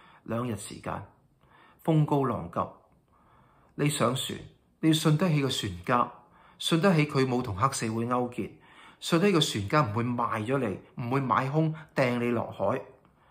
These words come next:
船有細有大，嗰個過呢個台灣海峽，如果遇到颱風或者颶風或者風向有問題，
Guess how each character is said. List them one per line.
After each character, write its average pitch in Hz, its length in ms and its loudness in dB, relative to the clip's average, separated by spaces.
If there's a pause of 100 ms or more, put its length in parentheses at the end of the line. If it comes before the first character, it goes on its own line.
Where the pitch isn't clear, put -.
(320)
船 117 560 2 (520)
有 127 160 -2
細 117 240 0
有 104 200 0
大， - 360 -2 (1040)
嗰 208 120 2
個 135 220 6 (260)
過 151 180 6
呢 196 120 4
個 143 120 2
台 - 140 -4
灣 131 180 6
海 135 140 2
峽， 127 360 0
如 123 60 -4
果 190 140 6 (100)
遇 135 100 -2
到 151 140 2
颱 120 220 -2
風 180 180 -2
或 139 80 2
者 180 100 0
颶 131 260 2
風 175 140 4
或 139 80 2
者 165 80 2
風 202 260 4
向 160 120 6
有 147 80 8
問 139 160 6
題， 113 180 -2